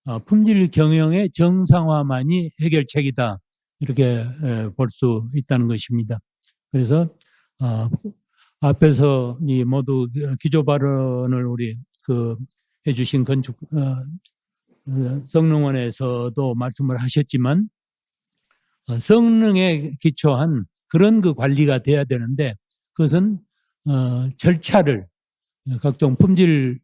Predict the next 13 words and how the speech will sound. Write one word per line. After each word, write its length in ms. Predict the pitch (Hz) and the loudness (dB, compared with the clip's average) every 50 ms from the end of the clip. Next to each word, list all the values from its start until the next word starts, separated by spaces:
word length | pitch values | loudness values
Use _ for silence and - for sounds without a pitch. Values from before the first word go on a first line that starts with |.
| _ - 151 147 | _ -6 -2 -2
어, 300 | 139 135 131 127 123 123 127 127 123 - | 0 2 0 0 0 -2 -6 -8 -10 -12
규-, 120 | - - 190 - _ _ _ _ | -14 -14 -16 -16 _ _ _ _
규정에 320 | - 151 139 160 156 147 131 | 0 2 4 4 4 4 2
맞춰서, 720 | 123 123 135 131 - - 170 143 120 107 123 107 87 78 _ _ _ _ _ _ _ _ - | 2 0 -2 -2 0 0 0 0 0 0 -4 -4 -6 -8 _ _ _ _ _ _ _ _ 0
품질 340 | 185 180 170 165 151 131 | 0 2 2 2 2 2
계획에 300 | 117 143 147 147 139 139 | 2 2 2 4 4 2
맞춰서, 720 | 127 127 127 127 - - 139 131 113 131 151 180 214 220 190 _ _ - _ _ _ _ _ _ - 151 | 2 2 0 -2 0 0 0 0 0 0 0 0 0 -2 -4 _ _ -20 _ _ _ _ _ _ -8 -4
어, 180 | 147 135 131 131 | -2 0 0 0
시공 400 | - - 202 180 185 170 151 143 | 0 2 2 4 4 4 2 2
절차를, 800 | - 151 160 156 - - - 202 180 160 175 185 202 220 208 - _ _ _ _ _ _ - | 2 2 2 2 2 2 4 4 4 4 2 2 2 0 -2 -6 _ _ _ _ _ _ -4
어, 180 | 143 127 127 127 | -2 0 0 0
차례대로, 1040 | 120 - - 165 165 156 147 143 135 120 120 127 123 120 123 131 151 165 185 196 180 - _ _ _ _ _ _ - | -2 0 0 2 2 2 2 0 0 0 0 0 0 0 0 0 0 0 0 -2 -4 -8 _ _ _ _ _ _ -8
어, 60 | 131 | -6